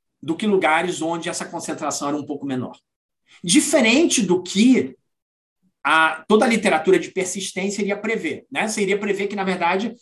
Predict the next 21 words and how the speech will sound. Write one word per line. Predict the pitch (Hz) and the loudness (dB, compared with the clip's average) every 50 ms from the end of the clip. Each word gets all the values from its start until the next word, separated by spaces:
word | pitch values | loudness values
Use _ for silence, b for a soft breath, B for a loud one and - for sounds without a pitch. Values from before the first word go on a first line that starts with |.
| B _ - | B _ -12
essa | - - 185 | -10 -8 -6
coisa | - - 170 160 160 | -4 -4 -4 -4 -4
persiste | - - 160 - - - 214 240 262 - - 190 | -4 -6 -8 -8 -6 -4 -4 -2 -2 -2 -4 -4
muito | 165 160 156 165 | -4 -4 -4 -4
ao | 151 143 | -4 -4
longo, | 143 139 139 143 143 - | -6 -6 -6 -8 -8 -8
ao | - 143 | -6 -4
longo | 139 135 135 135 | -2 -2 -2 -2
do | 131 127 127 | -2 -4 -4
tempo, | 139 147 170 214 214 214 226 214 b b b b | -2 -2 -2 -2 -2 -4 -6 -10 b b b b
as | b 139 127 120 | b -6 -6 -2
mesmas | 139 175 220 220 220 220 208 | 0 0 0 2 0 -2 -2
famílias | - 190 170 156 151 147 147 131 - | -2 -2 -2 -2 -2 -4 -4 -6 -8
conseguem | - 139 127 - 135 135 139 | -10 -12 -10 -8 -8 -8 -8
ficar | 131 - - 131 | -8 -8 -10 -10
se | 127 - 131 | -10 -10 -10
reelegendo, | 127 143 135 131 123 123 131 143 165 196 202 202 214 208 - - _ _ _ _ _ _ | -8 -6 -6 -6 -4 -4 -2 0 0 0 0 -2 -2 -6 -8 -14 _ _ _ _ _ _
as | - 127 123 | -6 -6 -2
mesmas | 139 175 196 190 185 190 170 - | 0 2 2 2 2 0 -2 0
famílias | - 170 160 156 156 151 143 139 127 123 123 - - _ _ _ _ _ _ _ _ _ _ _ _ | 0 -2 0 0 0 -2 -2 -2 -4 -6 -6 -10 -14 _ _ _ _ _ _ _ _ _ _ _ _
vão | - 117 131 160 156 151 135 113 110 - | -10 -4 -2 0 0 0 0 -4 -6 -10